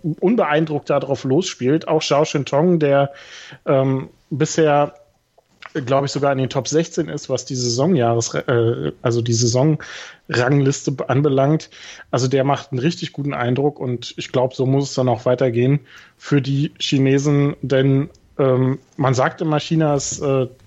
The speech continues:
das Zukunftsland, was Snooker anbelangt, aber in der Weltrangliste hat man davon jetzt in der, äh, in den letzten Jahren noch nicht so viel gesehen und ich glaub, das wird sich innerhalb der nächsten Jahre dann auch ändern und ich finde, dann sollte man auch irgendwann mal drüber nachdenken, ob man die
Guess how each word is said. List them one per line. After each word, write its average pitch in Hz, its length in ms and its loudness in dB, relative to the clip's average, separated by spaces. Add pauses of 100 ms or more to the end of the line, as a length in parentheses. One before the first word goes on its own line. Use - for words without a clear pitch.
(160)
das 135 340 -4
Zukunftsland, 139 600 -2
was 127 160 -2
Snooker 143 260 0
anbelangt, 143 500 0
aber 139 220 2
in 135 60 0
der 127 120 2
Weltrangliste 139 600 0
hat 135 160 0
man 135 100 0
davon 135 400 0 (560)
jetzt - 540 -4
in 143 100 -2
der, 131 300 0
äh, 127 260 2
in 135 80 -2
den 127 100 2
letzten 123 300 -2
Jahren 135 180 2
noch 123 120 0
nicht 120 160 -4
so 135 100 2
viel 143 180 0
gesehen 135 360 0
und 123 80 0
ich 117 120 -4
glaub, 123 240 0
das - 200 -10
wird 131 160 -2
sich 139 200 -6
innerhalb 139 340 2
der 139 120 2
nächsten 131 480 0 (480)
Jahre 139 300 2
dann 131 180 -2
auch 127 120 -4
ändern 147 340 0
und 139 160 -6
ich - 160 -10
finde, 185 180 2
dann 170 200 2
sollte 160 260 0
man 147 160 -4
auch 139 140 -8
irgendwann 170 420 0
mal 147 120 2
drüber 135 220 0
nachdenken, 135 580 -2
ob 151 200 -12
man 131 120 2
die 127 300 2